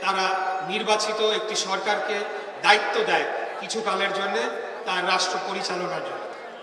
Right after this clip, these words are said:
এবং এই রাষ্ট্র পরিচালনা করতে গিয়ে কিছু রাষ্ট্রযন্ত্র থাকে, সেগুলো স্থায়ী, যাদের মাধ্যমে রাষ্ট্রকে পরিচালনা করা হয়। আজকে আমাদের এই একত্রিশ দফা বাংলাদেশের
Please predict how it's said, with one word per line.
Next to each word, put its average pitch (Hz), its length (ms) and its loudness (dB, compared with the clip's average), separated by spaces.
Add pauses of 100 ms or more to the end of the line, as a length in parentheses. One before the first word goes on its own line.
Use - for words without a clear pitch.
(280)
এবং 233 320 2
এই 226 120 8
রাষ্ট্র 214 380 4
পরিচালনা 196 540 -2
করতে 202 340 -2
গিয়ে 170 240 -4 (540)
কিছু 233 360 -4 (320)
রাষ্ট্রযন্ত্র 202 760 2
থাকে, 196 340 0 (360)
সেগুলো 220 520 2
স্থায়ী, 190 420 2 (680)
যাদের 185 320 0
মাধ্যমে 196 460 0
রাষ্ট্রকে 165 420 0 (100)
পরিচালনা 175 480 -4
করা 165 240 -6
হয়। - 160 -8 (640)
আজকে 233 340 4
আমাদের 226 320 6
এই 220 160 8
একত্রিশ - 440 2
দফা 220 320 2 (400)
বাংলাদেশের 214 680 2